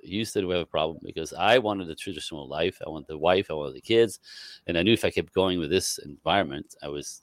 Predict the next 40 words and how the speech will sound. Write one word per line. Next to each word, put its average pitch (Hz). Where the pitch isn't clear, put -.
I 85
was 78
gonna 90
be 78
twisted -
forever 85
like 71
he 101
did. -
So -
I 117
quit. -
And 98
that's -
the 101
money 120
that 95
I -
save 104
on 98
the 87
road 95
allowed 87
me 92
to -
settle 87
in 80
Los 73
Angeles. 98
And 80
that's 76
why 80
I 82
got 78
an 78
agent. 95
And 71
then 67
that's 73
what 76